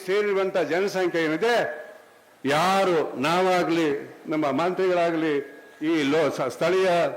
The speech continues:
ಸಂಘಟನೆಗೆ ಎಂದೂ ಎಕ್ಸ್‌ಪೆಕ್ಟ್ ಮಾಡಿದ್ದಿಲ್ಲ. ಇಷ್ಟೊಂದು ಜನ, ಇಷ್ಟೊಂದು ಸಂಖ್ಯೆಯಲ್ಲಿ ದೂರ ದೂರದಿಂದ ಬರ್ತಾರೆ ಅನ್ನುವಂಥ ಕಲ್ಪನೆ ನಮ್ ಯಾರಿಗೂ ಇರಲಿಲ್ಲ. ಆದ್ರಿಂದ ಏನಾಗಿದೆ, ಇಲ್ಲಿ ನೋಡಿ,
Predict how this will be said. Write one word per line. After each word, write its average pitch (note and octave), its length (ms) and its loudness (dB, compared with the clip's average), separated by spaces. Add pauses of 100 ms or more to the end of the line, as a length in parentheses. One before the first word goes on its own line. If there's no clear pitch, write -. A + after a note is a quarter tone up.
(220)
ಸಂಘಟನೆಗೆ D#3+ 640 0
ಎಂದೂ G3 720 0
ಎಕ್ಸ್‌ಪೆಕ್ಟ್ G#3+ 460 -8
ಮಾಡಿದ್ದಿಲ್ಲ. C#3+ 680 -8
ಇಷ್ಟೊಂದು G#3 560 -2
ಜನ, F3+ 180 0 (680)
ಇಷ್ಟೊಂದು G#3 520 -2
ಸಂಖ್ಯೆಯಲ್ಲಿ F3 1000 -2
ದೂರ A3 220 0
ದೂರದಿಂದ F#3 420 0
ಬರ್ತಾರೆ F3 420 -4
ಅನ್ನುವಂಥ E3 260 -6
ಕಲ್ಪನೆ G3 760 -2 (120)
ನಮ್ C3 160 -2
ಯಾರಿಗೂ F3 800 2
ಇರಲಿಲ್ಲ. A2 340 -2 (640)
ಆದ್ರಿಂದ F3+ 360 0
ಏನಾಗಿದೆ, G3 800 0
ಇಲ್ಲಿ F#3 180 -2
ನೋಡಿ, E3 180 -2